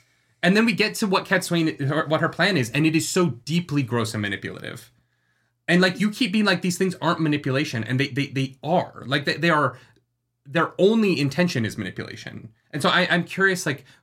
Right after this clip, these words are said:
how do you not see this as manipulation?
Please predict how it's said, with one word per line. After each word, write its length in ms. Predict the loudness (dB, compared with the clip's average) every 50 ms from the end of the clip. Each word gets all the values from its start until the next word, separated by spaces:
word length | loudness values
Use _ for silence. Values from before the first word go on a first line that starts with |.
| _ _ -20 -20 _ -18
how 260 | -6 -2 0 0 0
do 80 | 0 -2
you 80 | -2
not 340 | 0 0 0 0 0 -2 -4
see 140 | -6 -6 -6
this 180 | -6 -8 -10
as 140 | -12 -12 -12
manipulation? 680 | -14 -12 -12 -12 -14 -14 -14 -16 -16 -18 -18 -18 -20